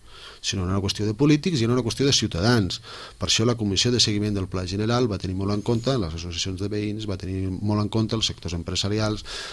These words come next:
va tenir en compte la representativitat dels professionals, al marge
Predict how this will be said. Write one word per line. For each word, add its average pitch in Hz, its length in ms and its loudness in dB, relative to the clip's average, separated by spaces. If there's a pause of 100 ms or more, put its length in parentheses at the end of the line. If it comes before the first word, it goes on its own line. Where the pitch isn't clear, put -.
(140)
va 101 160 0
tenir 104 220 2
en 98 40 -2
compte 104 240 0
la 95 140 0
representativitat 92 840 -2
dels 82 100 -6
professionals, 107 800 2 (380)
al 104 180 0
marge 104 400 2